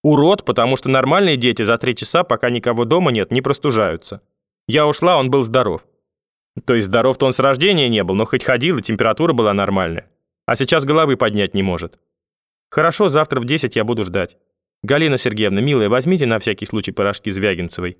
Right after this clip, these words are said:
Я вам отдам деньги. Да что вы, копейка рубль бережёт, а врачам пока зарплату не поднимают.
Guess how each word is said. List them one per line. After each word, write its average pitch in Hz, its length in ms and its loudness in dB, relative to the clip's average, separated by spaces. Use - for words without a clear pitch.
Я 131 180 0
вам 127 160 0
отдам 107 320 -2
деньги. 85 380 -8
Да 135 120 2
что 147 220 0
вы, 98 120 0
копейка 151 440 0
рубль 147 240 2
бережёт, 95 500 -2
а 113 100 0
врачам 120 340 0
пока 117 220 -2
зарплату 113 440 0
не 110 100 -2
поднимают. 90 560 -2